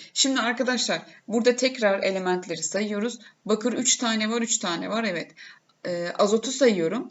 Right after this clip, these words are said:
Bakın üç kere iki, altı tane azot burada var. İki tane de burada var. Ne oldu? Sekiz. Ama girenlerde ne var? Azot sadece iki tane var.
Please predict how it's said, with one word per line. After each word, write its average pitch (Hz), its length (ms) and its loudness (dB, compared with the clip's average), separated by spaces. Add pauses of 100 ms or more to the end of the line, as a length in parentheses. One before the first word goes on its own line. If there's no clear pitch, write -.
(300)
Bakın 208 300 -4
üç - 220 0
kere 214 200 2
iki, 285 280 -2
altı 202 400 -2
tane 196 300 -2
azot 165 440 -6
burada 185 280 -4
var. 277 260 -2
İki 247 180 -4
tane 196 280 -4
de 220 100 -4
burada 208 240 -4
var. 165 220 -4
Ne 233 60 0
oldu? 208 280 -4
Sekiz. 208 460 -6 (280)
Ama 190 160 -2
girenlerde 208 800 0
ne 220 120 -2
var? 190 180 -4 (360)
Azot 226 340 -2
sadece 233 640 -2
iki 254 240 -6
tane 190 300 -4
var. 156 240 -6